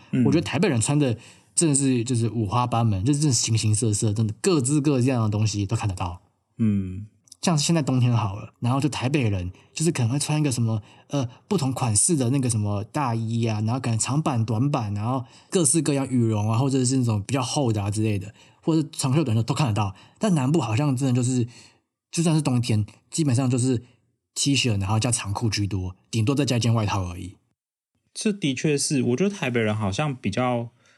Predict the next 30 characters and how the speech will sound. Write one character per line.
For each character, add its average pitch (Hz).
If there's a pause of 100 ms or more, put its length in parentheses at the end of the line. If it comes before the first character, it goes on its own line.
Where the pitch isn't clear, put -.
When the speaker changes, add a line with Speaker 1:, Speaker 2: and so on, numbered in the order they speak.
(140)
Speaker 1:
应 185
该 202
说 202
比 202
较 117
会 147
穿 113
搭 104
吗？ 98
还 110
是 143 (180)
比 117
较 131
愿 139
意 135
去 127 (120)
花 143
时 113
间 120
在 120
穿 107
搭 98
上 98
面？ 90 (960)
Speaker 2:
我 139
觉 139
得 139
应 147
该 160
是 165